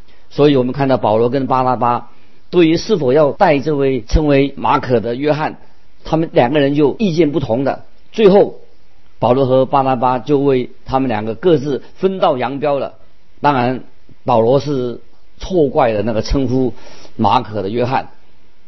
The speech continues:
神并没有因为他的失败就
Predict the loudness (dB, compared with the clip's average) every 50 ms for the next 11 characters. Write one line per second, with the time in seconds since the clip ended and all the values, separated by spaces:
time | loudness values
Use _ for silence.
0 | -14 -14 -14 -6 0 2 2 2 2 2 2 4 4 4 4 4 4 4 2 2
1 | 0 0 -2 -2 -2 -4 -2 -2 -2 -2 -2 -4 -4 -2 0 0 0 0 -4 -6
2 | -10 -12 -10 -6 0 2 2 2 2 0 -2 -6